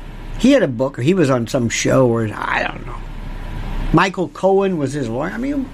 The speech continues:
what does that mean? Well, Bill Barr's got Bill Barr. Bill Barr? Well, isn't he a good guy? A good guy? What are you talking about?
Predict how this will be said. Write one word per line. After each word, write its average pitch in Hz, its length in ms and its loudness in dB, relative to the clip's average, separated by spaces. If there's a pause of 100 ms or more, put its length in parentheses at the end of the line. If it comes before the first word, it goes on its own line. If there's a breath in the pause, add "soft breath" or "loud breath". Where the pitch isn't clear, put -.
(240)
what 233 120 4
does 294 140 6
that 285 120 4
mean? 277 340 0 (1120 loud breath)
Well, 247 120 6
Bill 240 260 4
Barr's 247 400 0
got 151 180 -2
Bill 233 220 4
Barr. 156 600 0 (1120)
Bill 196 220 4
Barr? 202 540 2 (1300 loud breath)
Well, 151 120 6
isn't 175 200 4
he 220 160 4
a 214 60 2
good 220 200 2
guy? 233 380 0
A 156 140 6
good 151 500 4
guy? 196 520 0
What 294 240 2
are 320 40 6
you 269 140 4
talking 254 640 0
about? - 240 -12